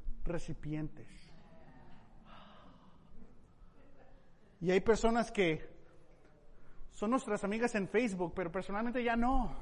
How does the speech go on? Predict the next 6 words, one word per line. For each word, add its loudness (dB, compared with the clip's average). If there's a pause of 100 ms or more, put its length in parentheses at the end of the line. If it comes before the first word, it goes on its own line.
(1080)
¿Por -8
qué? -2
Porque -6
las -2
hemos -2
borrado -2